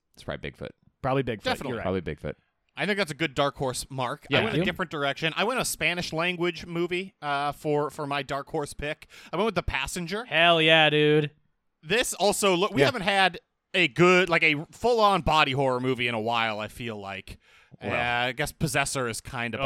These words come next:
Speaker 3: body
Speaker 2: I
Speaker 3: horror.
Speaker 2: got
Speaker 3: Here,
Speaker 2: a,
Speaker 3: here
Speaker 2: we got
Speaker 3: we
Speaker 2: a,
Speaker 3: go.
Speaker 2: we got a body horror
Speaker 1: It's
Speaker 2: movie
Speaker 1: kind
Speaker 2: to
Speaker 1: of a
Speaker 2: talk
Speaker 1: body
Speaker 2: about.
Speaker 1: horror month, man.
Speaker 3: There's
Speaker 2: Yeah.
Speaker 3: a bunch of body horror movies this month, yeah.
Speaker 1: Yeah.
Speaker 3: But Passenger looks really good. This is,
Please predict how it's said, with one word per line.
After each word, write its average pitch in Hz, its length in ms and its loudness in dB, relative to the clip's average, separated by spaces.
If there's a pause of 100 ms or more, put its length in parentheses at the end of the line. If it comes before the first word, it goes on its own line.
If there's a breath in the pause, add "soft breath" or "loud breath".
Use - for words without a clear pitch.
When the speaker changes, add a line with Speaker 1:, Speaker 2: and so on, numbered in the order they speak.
(120)
Speaker 3:
body 127 40 4
Speaker 2:
I - 20 6
Speaker 3:
horror. 151 80 4
Speaker 2:
got 160 160 8
Speaker 3:
Here, 143 100 8
Speaker 2:
a, 131 120 -2
Speaker 3:
here 180 200 0
Speaker 2:
we 233 60 4
got 220 120 10
Speaker 3:
we 175 40 8
Speaker 2:
a, 156 40 4
Speaker 3:
go. 139 260 2
Speaker 2:
we 175 60 8
got 165 140 8
a 139 40 0
body 147 260 4
horror 143 140 6
Speaker 1:
It's 135 100 4
Speaker 2:
movie 151 100 6
Speaker 1:
kind 196 80 6
Speaker 2:
to 233 40 8
Speaker 1:
of 190 60 8
a - 40 10
Speaker 2:
talk 175 140 8
Speaker 1:
body 185 160 8
Speaker 2:
about. 156 80 10
Speaker 1:
horror 117 120 8
month, 123 500 0
man. 175 440 2
Speaker 3:
There's 190 220 6
Speaker 2:
Yeah. 180 140 6
Speaker 3:
a - 40 0
bunch 190 240 8
of 165 80 -2
body 139 240 4
horror 127 240 0
movies 120 360 -4
this 117 200 -8
month, 110 220 -10
yeah. 120 140 -4
Speaker 1:
Yeah. 98 200 0 (280 loud breath)
Speaker 3:
But 180 260 8 (220 soft breath)
Passenger 226 380 0
looks 156 180 -4
really 196 300 -4
good. 214 220 0
This 180 160 -6
is, 170 260 -2